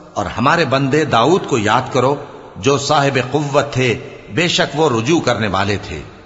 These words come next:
हमने पहाड़ों को उनके जेर फरमान कर दिया था कि सुबह शाम उनके साथ तस्बीह करते थे,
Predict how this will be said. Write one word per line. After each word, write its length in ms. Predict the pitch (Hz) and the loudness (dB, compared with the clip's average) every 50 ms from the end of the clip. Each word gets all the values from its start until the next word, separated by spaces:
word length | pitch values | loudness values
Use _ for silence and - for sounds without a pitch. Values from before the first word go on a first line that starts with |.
| - - - - | -18 -6 -2 2
हमने 320 | 139 170 220 226 233 233 | 2 4 4 4 4 2
पहाड़ों 520 | 226 - 147 120 143 151 165 190 208 208 | 2 2 2 4 6 6 6 6 4 2
को 140 | - 185 175 | 2 2 0
उनके 280 | 170 175 170 175 165 143 | 0 0 0 0 0 0
जेर 300 | 107 117 147 151 160 143 | 2 2 2 4 2 2
फरमान 480 | - 131 123 120 123 135 151 160 151 | 2 0 0 2 4 4 4 4 2
कर 200 | 131 - 127 113 | 2 2 0 0
दिया 260 | 110 117 143 139 123 120 | 0 0 2 2 2 2
था 240 | - 113 131 151 | 2 2 2 2
कि 180 | 151 - 135 113 | 2 0 -2 -4
सुबह 420 | - - - 165 160 147 131 135 | -2 0 0 0 2 2 2 2
शाम 400 | 123 - - 123 120 131 147 151 | 2 2 2 2 2 2 2 2
उनके 260 | 143 123 113 - 113 104 | 2 0 0 0 -2 -4
साथ 300 | - - 110 107 117 123 | -2 0 2 2 2 2
तस्बीह 520 | 123 - - 110 104 - 80 101 135 139 | 0 -2 -2 -2 -2 -2 0 0 0 0
करते 360 | 127 - 120 107 - - 123 107 | 0 0 -2 0 0 0 -2 -2
थे, 300 | - 113 120 135 156 | -2 0 0 0 0